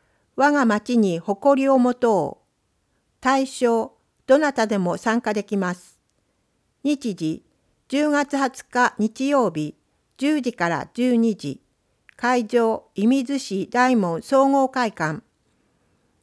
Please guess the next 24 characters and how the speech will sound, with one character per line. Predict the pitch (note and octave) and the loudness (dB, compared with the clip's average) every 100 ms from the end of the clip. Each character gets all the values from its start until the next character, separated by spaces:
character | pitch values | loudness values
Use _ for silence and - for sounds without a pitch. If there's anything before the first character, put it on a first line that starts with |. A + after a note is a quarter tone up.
| - | -2
申 | B3 C#4 | 2 2
し | - | 0
込 | - C#4 | -2 0
み | C#4 | 0
期 | C4+ C4 | 0 0
限、 | G#3+ D#3 - _ _ _ _ | 0 -2 -10 _ _ _ _
十 | C4+ C#4 | -2 0
月 | C4+ C4+ - | 2 0 -2
九 | - A3+ B3+ A#3+ | -6 0 0 0
日 | A#3+ G#3+ - | 0 -2 -2
水 | - B3+ B3 | -6 -4 -2
曜 | B3+ A3 | 0 0
日。 | E3+ C#3 - _ _ _ _ _ _ | -2 -6 -10 _ _ _ _ _ _
定 | B3+ B3+ B3 | 0 2 4
員 | B3 A3+ | 2 -2
三 | - C4+ C4 | -2 0 0
十 | B3+ C4 | 2 0
名、 | G3+ D#3 D#3 - _ _ | 0 -2 -6 -10 _ _
参 | _ B3 B3 | _ -2 -2
加 | A#3+ A#3+ | 0 0
無 | A#3 A#3 | 0 0
料。 | F#3+ D3 A#2 - _ _ _ _ _ _ _ _ _ _ | -2 -4 -6 -12 _ _ _ _ _ _ _ _ _ _
内 | A3+ B3+ C4+ B3 | -2 0 2 2
容、 | A#3+ A#3 A3+ A3+ | 2 2 0 -6